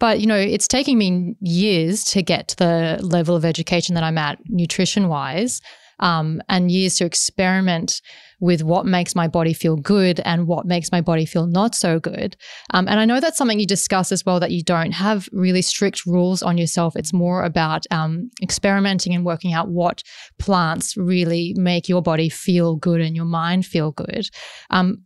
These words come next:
would you mind just giving us a little bit more information there and, and how you feel at peace with not following rules, but just really f-, being true to yourself there and experimenting with the foods and responding?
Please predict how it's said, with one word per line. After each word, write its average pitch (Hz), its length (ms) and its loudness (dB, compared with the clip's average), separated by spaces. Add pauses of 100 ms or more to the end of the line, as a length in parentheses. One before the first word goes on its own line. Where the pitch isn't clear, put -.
would 214 180 2
you 294 80 2
mind 277 180 2
just 208 140 -4
giving 196 260 2
us 180 160 0
a 196 40 0
little 185 220 2
bit 190 120 0
more 175 160 2
information 165 560 0
there 160 280 0
and, 156 160 -6
and 165 200 -4
how 175 200 0
you 185 160 2
feel 180 220 0
at - 160 -6
peace 185 340 0
with 175 280 -2 (280)
not 190 240 0
following 180 440 2
rules, 170 400 0
but 165 180 -4
just 170 240 -2
really 165 220 0
f-, - 160 -8 (180)
being 180 220 2
true 170 240 0
to 170 40 0
yourself 165 540 -2
there 165 300 0
and 156 500 -4 (500)
experimenting 185 680 0
with 156 80 -2
the 156 80 -2
foods 160 400 0
and 160 240 -2
responding? 160 680 0